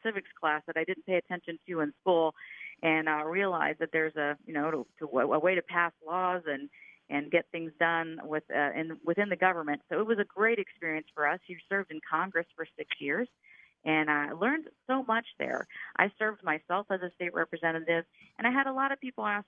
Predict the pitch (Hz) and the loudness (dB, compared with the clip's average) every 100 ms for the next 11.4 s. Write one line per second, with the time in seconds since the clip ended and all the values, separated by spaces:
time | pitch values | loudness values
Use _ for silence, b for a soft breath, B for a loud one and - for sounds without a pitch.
0 | _ 180 170 165 _ _ _ _ _ - | _ -8 -8 -10 _ _ _ _ _ -2
1 | 302 285 208 180 180 165 160 156 - - | 0 2 -2 -2 0 0 2 -2 -4 -4
2 | 143 139 - 190 - 269 254 247 233 202 | 0 0 0 -2 4 4 4 2 0 -2
3 | - 185 180 175 175 160 185 202 185 160 | -4 0 2 2 2 0 2 2 4 2
4 | 160 160 160 156 156 B B - 160 156 | 2 2 -2 -4 -8 B B -2 2 2
5 | 160 180 262 254 226 - 190 - 180 180 | 0 2 2 2 -2 -2 -4 -4 -2 -2
6 | 170 156 156 156 156 156 160 208 240 233 | -2 0 2 2 0 -2 0 0 0 0
7 | 196 - 170 165 156 151 147 147 151 143 | -4 -4 -2 0 2 4 4 2 0 -2
8 | 147 151 202 202 190 156 143 - 165 160 | -4 -4 -2 0 0 2 0 2 2 2
9 | 165 _ b b - 156 160 190 _ 185 | -2 _ b b 0 2 4 2 _ -8
10 | 180 175 170 165 160 156 151 160 156 160 | -6 -4 -2 0 -2 -4 -4 -4 -4 -4
11 | 117 151 156 147 | 0 2 2 0